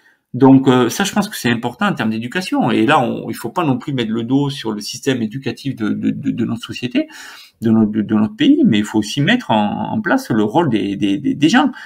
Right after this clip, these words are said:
Quand tu vois qu'aujourd'hui, dans une société, moi, aujourd'hui, j'appelle ça une société revendicatrice.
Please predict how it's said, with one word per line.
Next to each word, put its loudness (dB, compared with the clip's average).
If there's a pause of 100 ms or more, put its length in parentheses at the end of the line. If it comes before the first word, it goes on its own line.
(200)
Quand 4
tu 0
vois 6
qu'aujourd'hui, 2
dans 4
une 4
société, 0
moi, 2
aujourd'hui, 2
j'appelle -2
ça -6
une -4
société -8
revendicatrice. -4